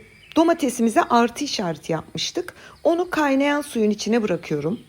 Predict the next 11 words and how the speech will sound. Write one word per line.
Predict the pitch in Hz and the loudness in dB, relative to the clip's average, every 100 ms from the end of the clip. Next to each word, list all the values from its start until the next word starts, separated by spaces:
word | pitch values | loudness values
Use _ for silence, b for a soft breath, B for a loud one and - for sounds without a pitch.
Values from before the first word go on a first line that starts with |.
| _ B B - | _ B B -2
Bir | 381 | 0
iki | 392 403 | 4 4
dakika | 330 311 - 269 | 4 0 0 4
bekletiyorum. | 208 196 180 175 170 151 185 214 | 4 2 -2 -2 -2 -2 0 0
Bakın | 202 202 - | 0 -2 -6
iki | - 339 214 | -4 0 0
dakikanın | 196 - - 185 | -2 -6 -6 -4
sonunda | 196 285 233 190 240 - B B B | -4 -2 0 2 0 -2 B B B
kabuk | - 381 311 - | 0 0 2 -2
zaten | - 262 240 277 269 | -2 -2 -2 -4 -4
kendiliğinden, | 302 233 196 180 180 202 269 | -2 0 0 0 0 0 -2